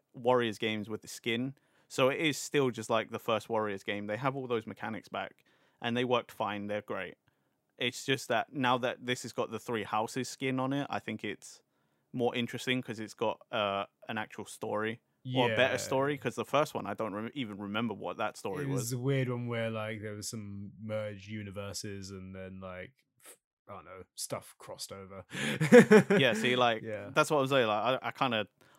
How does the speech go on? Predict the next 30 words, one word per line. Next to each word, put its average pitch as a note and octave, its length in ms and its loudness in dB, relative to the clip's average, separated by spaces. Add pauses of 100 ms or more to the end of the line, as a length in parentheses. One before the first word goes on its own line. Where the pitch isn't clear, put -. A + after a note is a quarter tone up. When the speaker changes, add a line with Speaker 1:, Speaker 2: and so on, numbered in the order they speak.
Speaker 1:
I C3+ 140 6
wouldn't A#2+ 240 0
remember G#2 300 0
that G#2+ 200 0
'cause A2 160 -6
it's A#2 140 -8
so A2+ 160 0
generic, A2 380 2
Speaker 2:
Yeah, G#2+ 260 -4
Speaker 1:
right? E2+ 260 2
Speaker 2:
yeah, F2+ 100 -10
it F#2 140 -4
Speaker 1:
But, C3+ 120 8
Speaker 2:
was C3+ 60 4
Speaker 1:
like, A#2 180 8
Speaker 2:
a - 20 -8
very F#2 140 -8
generic - 360 -14
one. - 140 -18 (340)
Speaker 1:
at C3+ 140 0
least D3+ 320 0
in C3 340 4 (1300)
Three C#3 260 2
Hopes, A#2+ 420 4
it's, A2 220 -4
like, G2 380 2 (420)
it's B2+ 220 -6
the A#2+ 140 -4
story D3 520 4
of B2 160 0